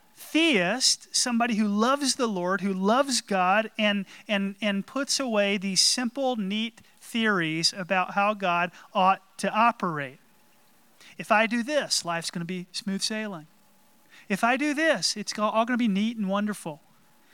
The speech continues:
He's saying that's not how God works. Instead, look to the God who sees it all, who's on top of all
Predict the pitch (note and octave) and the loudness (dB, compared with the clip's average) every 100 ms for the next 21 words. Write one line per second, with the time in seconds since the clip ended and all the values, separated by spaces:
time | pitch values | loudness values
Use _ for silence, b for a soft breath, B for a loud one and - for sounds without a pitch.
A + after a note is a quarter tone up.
0 | B B B G#3 F#3 G3+ F#3+ G3+ - G3+ | B B B -2 2 2 2 2 2 -2
1 | F3+ F3+ E3+ E3+ D#3+ F3 E3 F3+ - - | 0 -2 0 -4 -4 -6 -6 -4 -4 -2
2 | A#3 F3+ F3+ G#3+ - - A3 F#3 F3+ F3+ | -6 -6 -6 -6 -6 -6 -4 0 2 2
3 | E3+ E3 - G3 G3+ G3+ D#3 D3+ D#3 B | 0 -2 -2 -2 -2 0 0 0 -2 B
4 | - F#3 F3 E3+ D#3+ F3+ F3+ - D#3+ D#3 | -4 0 2 0 -2 -4 -4 -4 -2 -2
5 | D3 D3+ | -2 -4